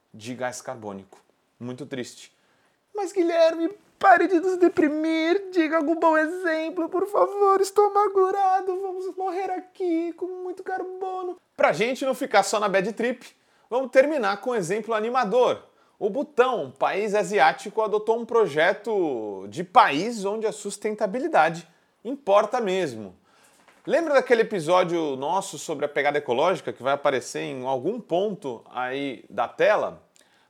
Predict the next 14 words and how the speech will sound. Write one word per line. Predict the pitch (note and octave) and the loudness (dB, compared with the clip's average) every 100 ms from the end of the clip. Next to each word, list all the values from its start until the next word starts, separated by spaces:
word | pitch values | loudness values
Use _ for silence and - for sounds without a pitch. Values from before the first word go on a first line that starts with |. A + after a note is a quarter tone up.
| - | -2
Pois | B3+ F#3+ | 0 2
é, | F3 - | 0 -2
a | - | -8
gente | E3 - | -12 -8
tem | G#3+ A#3+ | -6 -6
um | A3 | -6
medidor | F#3 A3 C#4+ C#4+ F3 G#3 A#3 | -4 -4 -2 -2 4 4 4
também | C4+ B3 G3 E3+ A3+ - _ _ _ | -2 -4 -2 -4 -6 -14 _ _ _
que | A3 | -10
se | G#3 A3+ | -8 -6
chama | G#3+ G#3 A#3+ | -4 -2 0
pegada | - A3 F3+ G3+ A3 | 2 2 4 4 2
de | G3 | -2
carbono. | G#3+ B3+ A3 G3+ D3 G2+ | 2 2 4 4 4 -2